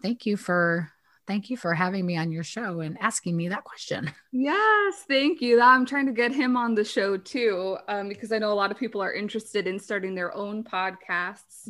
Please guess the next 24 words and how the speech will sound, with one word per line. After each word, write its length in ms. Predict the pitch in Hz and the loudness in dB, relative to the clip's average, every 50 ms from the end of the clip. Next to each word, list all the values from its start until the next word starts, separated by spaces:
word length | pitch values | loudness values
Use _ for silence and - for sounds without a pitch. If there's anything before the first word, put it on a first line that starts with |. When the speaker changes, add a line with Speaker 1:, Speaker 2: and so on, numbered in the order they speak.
| - - | -4 2
Speaker 1:
Absolutely. 680 | 160 160 165 - - 170 156 147 143 135 127 127 139 131 - - - _ _ - | 2 2 2 0 -6 -4 -2 -2 -2 -2 -2 -4 -6 -8 -12 -16 -20 _ _ -4
Speaker 2:
Um, 220 | 247 247 240 233 233 | -2 -2 -2 -2 -6
so 240 | 269 - - 339 302 | -10 -4 2 2 2
how, 240 | 311 - 339 349 427 523 523 | 4 6 6 6 6 6 4
how 200 | - - 349 349 | 4 6 6 8
did 140 | 359 466 466 480 - | 8 6 4 4 2
the 60 | 330 | -6
podcast 760 | 294 - - 277 233 254 285 - - 311 247 254 254 - - | -6 -2 4 6 6 6 6 4 6 6 6 6 6 -2 -6
kind 220 | - 294 240 240 233 | 0 0 2 4 4
of 100 | 233 226 - - - | 2 0 -2 0 8
fit 300 | 247 240 240 240 233 - - | 10 12 12 10 8 0 -2
in 440 | 226 226 233 240 233 220 208 214 196 | 2 4 4 4 4 2 0 -2 -2
with, 380 | 185 202 190 196 202 202 _ _ _ _ _ _ | 0 0 0 0 -2 -4 _ _ _ _ _ _
like, 240 | - 226 233 226 226 | 0 0 0 2 4
your 140 | 254 233 226 | 6 8 8
overall 460 | 233 226 196 220 220 202 202 196 196 | 8 8 6 6 6 6 6 4 2
goals 360 | 202 180 220 208 220 220 226 | 2 2 2 4 4 4 2
with 180 | 208 208 208 - | 2 -2 -2 0
the, 400 | - 190 185 180 190 185 - - | 0 0 0 0 0 -2 -4 -4
the 140 | 185 214 214 | -2 -2 -2
Got 340 | 202 208 202 190 - - - | 2 2 2 0 0 -2 0
Side 220 | 214 196 202 214 | 2 2 2 2
Hustle 380 | 220 208 180 190 - - 170 - | 0 -2 -4 -6 -6 -10 -12 -12
side? 420 | - - 139 113 92 - - - | -8 -6 -6 -6 -6 -6 -6 -6